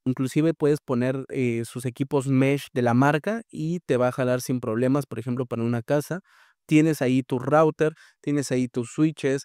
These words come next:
este, tienes poe, poe plus, eh, poe normal, sobre todo el poe plus para una P T Z que tú quieras poner en un, en un futuro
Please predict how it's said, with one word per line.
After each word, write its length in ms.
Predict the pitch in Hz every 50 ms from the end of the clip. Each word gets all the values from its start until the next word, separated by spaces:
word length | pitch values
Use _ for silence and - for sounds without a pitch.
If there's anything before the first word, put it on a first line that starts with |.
| - _
este, 380 | - 135 120 117 117 - - 120
tienes 300 | 139 139 143 135 - -
poe, 340 | - 156 160 160 151 156
poe 300 | 151 - - 135 131 135
plus, 600 | 127 - 139 139 143 151 156 160 165 - - - -
eh, 320 | - 107 123 120 117 117 -
poe 200 | _ 147 143 139
normal, 500 | 139 135 123 123 123 135 143 147 160 165 - - - - _ _
sobre 240 | - - 143 143 139
todo 140 | - 170 180
el 100 | 185 170
poe 240 | - 185 180 180 170
plus 380 | - - 175 175 214 226 - - _
para 200 | - 131 123 127
una 240 | 131 139 139 139
P 180 | 127 - 139 131
T 160 | - - 120
Z 360 | - - - 139 131 - 135
que 120 | 123 - 117
tú 140 | - 127 120
quieras 260 | - 127 127 127 -
poner 320 | - 120 117 120 120 120
en 200 | 123 123 120 120
un, 260 | 120 123 123 120 117 -
en 160 | 107 113 117
un 100 | 123 127
futuro 520 | - 135 120 - 147 156 165 170 175 208